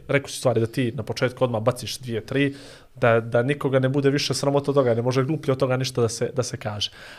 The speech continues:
A reci mi ovo, pošto ja sad Alikor ne poznajem, odnosno ne poznajem tačno što radite, portfolio vaš, a, ti, e, ti veliki klijenti koji traže taj ču-, čuveni jednorog, imate li vi, naravno da imate neke inpute, ali imate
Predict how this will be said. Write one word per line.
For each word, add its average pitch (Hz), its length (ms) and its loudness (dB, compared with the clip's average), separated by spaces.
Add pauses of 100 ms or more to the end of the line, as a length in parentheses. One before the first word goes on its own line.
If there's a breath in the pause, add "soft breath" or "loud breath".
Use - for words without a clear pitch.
A 107 260 0
reci 135 240 0
mi 160 40 2
ovo, 143 100 2
pošto - 220 -2
ja 120 60 2
sad 131 180 0
Alikor 123 320 0
ne 113 80 -2
poznajem, 110 580 -2
odnosno 110 320 -6
ne 110 60 -6
poznajem 113 300 -4
tačno - 220 -8
što - 200 -8
radite, 107 520 -6 (220)
portfolio 107 460 -4
vaš, 120 320 -2 (440 loud breath)
a, 104 540 2
ti, 139 440 -2
e, 110 480 -2 (500)
ti 123 160 -4
veliki 123 360 0
klijenti 110 520 -4
koji 104 180 -8
traže 110 400 2
taj 101 380 -2
ču-, - 240 -12 (100)
čuveni 113 340 -2
jednorog, 98 460 -4 (400 loud breath)
imate 101 440 -2
li 131 120 2
vi, 160 260 0
naravno 113 260 0
da 131 80 0
imate 151 200 2
neke 151 240 0
inpute, 110 340 -6
ali 104 180 -8
imate 143 340 -2